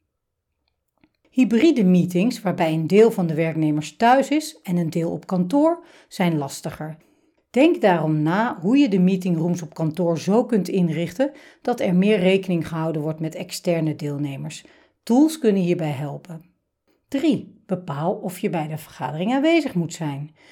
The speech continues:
Dat je een uitnodiging krijgt voor een meeting betekent niet automatisch dat je ook moet komen opdagen, vindt de Haas. Veel werknemers denken dat ze bij elke vergadering van hun team aanwezig moeten zijn.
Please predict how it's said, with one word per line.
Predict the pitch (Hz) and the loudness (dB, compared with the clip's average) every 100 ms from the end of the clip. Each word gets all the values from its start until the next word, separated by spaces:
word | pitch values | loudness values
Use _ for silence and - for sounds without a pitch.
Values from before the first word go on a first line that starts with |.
| _ | _
Dat | - 220 | -4 -2
je | - | -2
een | 202 - | -2 0
uitnodiging | 302 359 302 - 175 170 | 0 4 4 4 2 -2
krijgt | - 147 - | -2 -4 -6
voor | 160 | -6
een | 147 160 | -4 0
meeting | 208 247 165 165 | 0 0 -2 -2
betekent | 156 - 156 151 143 | -4 -4 -4 -4 -2
niet | 165 240 - | 0 0 -2
automatisch | 143 156 143 147 151 156 220 - | -10 -10 -8 -6 -6 -4 -6 -4
dat | 160 - | -6 -6
je | - | -10
ook | - | -2
moet | 202 185 | -2 0
komen | 254 262 285 | 2 2 4
opdagen, | 320 226 180 160 139 151 | 2 2 -2 -2 -6 -10
vindt | - 156 151 | -6 -6 -4
de | |
Haas. | 151 151 147 - - _ _ _ _ | -6 -6 -8 -10 -14 _ _ _ _
Veel | _ - 330 294 | _ 2 4 4
werknemers | 175 156 160 151 170 175 | 2 0 0 0 0 -4
denken | 165 160 165 | -4 -4 -6
dat | 165 160 | -8 -8
ze | 160 | -8
bij | 151 - | -8 -2
elke | 247 269 - | 0 0 0
vergadering | - - 156 151 156 190 | -10 -10 -8 -6 -4 -4
van | 180 180 | -2 -2
hun | 190 180 | -2 -4
team | 165 165 | -4 -4
aanwezig | 170 208 254 220 165 | -2 0 0 -2 -6
moeten | 156 147 | -6 -6
zijn. | 151 143 147 156 | -8 -6 -8 -12